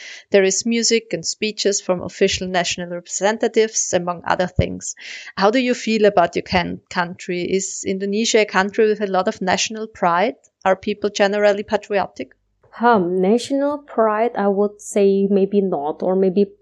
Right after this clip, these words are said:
Speaker 2: patriotic also not, but it's just when we are away, <laughs> I think we are, feels like patriotic. <laughs> But when we are,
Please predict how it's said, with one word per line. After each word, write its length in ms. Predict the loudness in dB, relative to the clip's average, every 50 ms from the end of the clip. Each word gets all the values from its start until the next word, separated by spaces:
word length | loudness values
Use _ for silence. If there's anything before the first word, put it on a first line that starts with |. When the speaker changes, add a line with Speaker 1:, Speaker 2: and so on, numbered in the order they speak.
| _ _ _
Speaker 2:
patriotic 640 | -4 -4 -4 -4 0 2 2 2 2 0 -4 -2 0
also 240 | 0 -2 0 0 -2 -2
not, 440 | 0 -2 -2 -2 -4 -4 -4 0
but 200 | 0 0 0 -2 _ 0
it's 240 | 0 0 0 0
just 220 | 0 0 0 0 0
when 280 | 0 2 2 2 2
we 140 | 2 2 2
are 140 | 2 2 2
away, 580 | 2 0 0 2 2 2 4 4 2 2 0 -2 -6 _ _ _ -18 -16 -10 -10 -10 -10
<laughs> 420 | -8 -12 -14 _ _ -20 _ _
I 120 | -6 -6 -6
think 380 | -4 0 2 2 2 4 4 4
we 200 | 6 6 6 6
are, 340 | 6 4 4 4 4 2 -2 -12 -20 -20 _ -6
feels 380 | 0 2 2 2 2 0 -2 -4
like 280 | -2 -2 -4 -4 -8 -20 -18 _ -8
patriotic. 720 | -8 -8 -6 -4 -2 0 0 -2 -4 -4 -6 -6 -6 -2 -2 -4 -2 -2 -2
<laughs> 220 | -4 -4 -6 0 2
But 160 | 2 4 4
when 200 | 4 4 4 4
we 120 | 2 2
are, 160 | 2 0 0